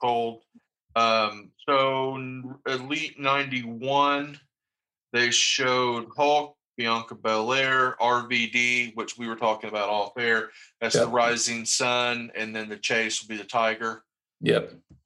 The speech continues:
Speaker 1: Um, but Kevin Owens, hell, let's be honest, he probably will not be part of
Speaker 2: There by the
Speaker 1: W W E.
Speaker 2: time it gets there.
Speaker 1: Yep, he's already gone, so whatever. Uh, Austin Theory, I think, um, and then Sami Zayn.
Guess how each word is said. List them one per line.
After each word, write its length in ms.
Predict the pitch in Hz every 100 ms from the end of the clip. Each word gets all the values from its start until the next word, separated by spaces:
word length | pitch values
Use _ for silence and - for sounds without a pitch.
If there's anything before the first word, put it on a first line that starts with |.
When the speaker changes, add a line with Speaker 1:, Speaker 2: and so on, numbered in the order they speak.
| 95
Speaker 1:
Um, 320 | 95 90 90 _ _ _
but 120 | 90 - 147
Kevin 260 | 135 127
Owens, 560 | 131 139 139 139 135 -
hell, 340 | 135 123 117 123
let's 220 | 117 -
be 140 | 120
honest, 380 | 113 120 123 -
he 120 | 120
probably 380 | - 117 113 113
will 160 | 107 110
not 280 | 110 110 117
be 280 | 113 113 110
part 260 | 123 117
of 60 | 117
Speaker 2:
There 280 | 120 120 123
by 120 | 117
the 60 | 110
Speaker 1:
W 40 |
W 20 |
E. 20 |
Speaker 2:
time 260 | 123 139 147
it 120 | 151
gets 240 | 127 117 -
there. 440 | 107 104 110 110 _ -
Speaker 1:
Yep, 220 | 151 160 165 147
he's 260 | 160 170
already 260 | 139 131 120
gone, 540 | 139 165 165 160 160 -
so 460 | 127 117 113 110
whatever. 800 | 107 110 123 135 135 131 127 -
Uh, 420 | 113 113 110 107 107 _ _ _ _ _ _ _ _ -
Austin 460 | 135 139 - 127
Theory, 520 | 120 143 143 160 160 120
I 40 |
think, 240 | 127 127 _ _ _
um, 560 | 113 110 107 107 104 110 _ _ -
and 180 | 113 117
then 180 | 123 117
Sami 540 | - 139 131 131 127
Zayn. 640 | 117 110 123 120 104 87